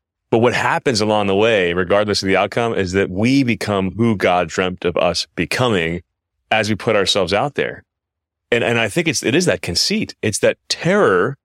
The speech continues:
of, "What if I don't look good?" Right? What if this, if this isn't to my gr-, to my greater glory? So that stops us from even trying.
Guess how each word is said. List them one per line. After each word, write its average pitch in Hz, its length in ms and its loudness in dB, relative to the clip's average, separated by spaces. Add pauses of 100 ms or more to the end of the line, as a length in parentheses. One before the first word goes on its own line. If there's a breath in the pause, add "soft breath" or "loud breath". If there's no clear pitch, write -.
(320)
of, 107 220 2
"What 113 200 2
if 127 120 0
I 117 40 4
don't 107 160 -2
look 101 280 0
good?" 73 420 0 (320)
Right? 107 300 2
What 127 120 2
if 123 80 0
this, 120 180 0 (440)
if 110 180 2
this 113 180 2
isn't 113 240 -2 (160)
to 127 100 0
my 107 200 2
gr-, 98 260 -4
to 107 140 0
my 113 260 2
greater 98 360 2
glory? 87 520 2 (220 loud breath)
So - 140 -2
that 131 140 2
stops 131 380 -2
us 120 160 2
from 113 140 -2
even 95 200 0
trying. 113 640 0